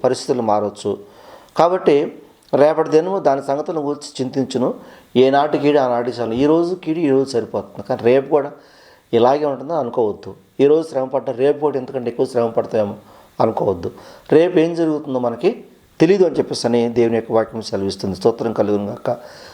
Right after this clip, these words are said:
రేపు ఏమైనా జరగవచ్చు, ఎలాగైనా జరగవచ్చు. ప్రియులారా, రాజుల కాలంలో దేవుని యొక్క, ఆ, ప్రవక్తలు ఏంటంటే, ఏలియా అలాగే ఎలీషా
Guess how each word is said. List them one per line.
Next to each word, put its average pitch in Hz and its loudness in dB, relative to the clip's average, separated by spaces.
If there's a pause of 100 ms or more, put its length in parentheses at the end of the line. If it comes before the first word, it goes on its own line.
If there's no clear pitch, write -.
(140)
రేపు 160 4
ఏమైనా 175 4
జరగవచ్చు, 151 2
ఎలాగైనా 120 0
జరగవచ్చు. 101 -4 (580)
ప్రియులారా, 185 4
రాజుల 151 0
కాలంలో 135 0 (500)
దేవుని 151 2
యొక్క, 127 0 (480)
ఆ, 113 0 (100)
ప్రవక్తలు 147 0
ఏంటంటే, 135 -8
ఏలియా 151 2 (600)
అలాగే 127 2
ఎలీషా 139 -2